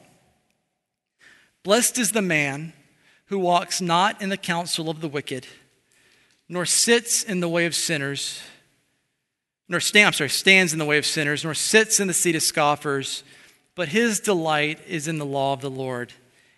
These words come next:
and on his law he meditates day and night. He's like a tree planted by streams of water, that yields its fruit in its season, and its leaf does not wither.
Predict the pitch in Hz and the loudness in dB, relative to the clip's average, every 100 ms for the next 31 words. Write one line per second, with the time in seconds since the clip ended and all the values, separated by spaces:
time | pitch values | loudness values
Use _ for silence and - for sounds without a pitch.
0 | _ 160 170 202 208 214 160 160 156 151 | _ -2 2 4 4 2 0 0 2 2
1 | 151 160 156 147 147 - 143 - - 151 | 2 -2 -4 -4 -4 -4 -6 -6 -4 -4
2 | 139 131 120 120 - - - _ _ _ | -2 -6 -8 -10 -14 -20 -20 _ _ _
3 | _ _ _ _ _ _ _ 214 202 226 | _ _ _ _ _ _ _ -6 2 2
4 | 214 226 - - 226 208 185 - 180 165 | 4 0 -2 0 2 2 0 -2 -4 -4
5 | 175 165 165 - - 175 170 151 143 147 | -4 -2 -2 -4 -4 -2 -2 -4 -6 -2
6 | 147 147 135 131 - - _ _ 165 175 | 0 0 -2 -6 -14 -20 _ _ -8 0
7 | 185 185 170 160 170 - - 170 156 147 | 2 4 2 -2 -4 -8 -4 -2 0 -2
8 | 147 - - 160 135 123 127 _ _ _ | -6 -4 -2 -2 -4 -8 -14 _ _ _
9 | _ 156 151 - 151 180 202 143 - 147 | _ -8 -4 -4 -2 0 0 -2 -10 -10
10 | 143 139 - 139 123 | -6 -8 -4 -4 -4